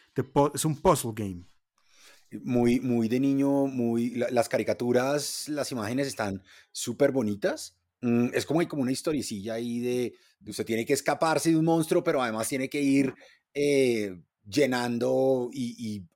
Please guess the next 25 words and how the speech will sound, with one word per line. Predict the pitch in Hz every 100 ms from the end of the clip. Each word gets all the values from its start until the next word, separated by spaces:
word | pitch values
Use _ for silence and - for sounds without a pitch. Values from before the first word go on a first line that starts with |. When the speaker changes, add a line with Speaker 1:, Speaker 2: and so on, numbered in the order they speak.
| -
Speaker 2:
acertando | 117 - 127 110 - 135 135 139 151
y, | 147 135 107 _ _ _
y | 123
adivinando | 123 120 113 110 117 117 127
puzzles | 156 139 147
para | - 139
poder | 123 101
seguir. | 95 113 123 113 - _
Se | - 123
ve | 120
chévere, | 202 175 95 - _
se | - 104
ve | 104
chévere. | 165 175 214 156 - -
Claramente | 151 143 156 170
es, | 160 -
Speaker 1:
Sí. | -
Speaker 2:
es | 131 104
un | 165
juego | 180 180 214 220
como, | 240 226 190 151 _
como, | 143 139 123 117 101 _ _ _ _ _
como | 120 120
para | - 98 117
niños, | 160 190 254 330 -